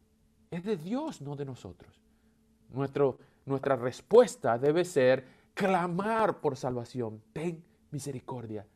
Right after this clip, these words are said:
de mí". Así que Bartimeo es la representación de cada uno de los pecadores que vienen a Cristo.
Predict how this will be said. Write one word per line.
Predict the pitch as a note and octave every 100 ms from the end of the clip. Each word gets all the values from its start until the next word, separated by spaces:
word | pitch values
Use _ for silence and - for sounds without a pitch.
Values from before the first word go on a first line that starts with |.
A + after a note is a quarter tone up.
| _ _ _
de | G#2
mí". | E2+ E2+ - _ _ _ _ _ _ _ _ _ _ _ _ _ _
Así | - A#2
que | C3
Bartimeo | C#3+ C3+ C3 C#3 D#3 E3 - _ _ _
es | - C3
la | C#3+
representación | C3+ B2+ B2 C3 B2 A2+ C#3+ C#3+
de | C#3
cada | - D3 D#3 D3
uno | D3+ D#3 D#3 - _ -
de | A2
los | G#2+
pecadores | - G#2+ A2+ B2 B2+
que | -
vienen | G#2 G#2 G2+
a | F#2+
Cristo. | - G2 -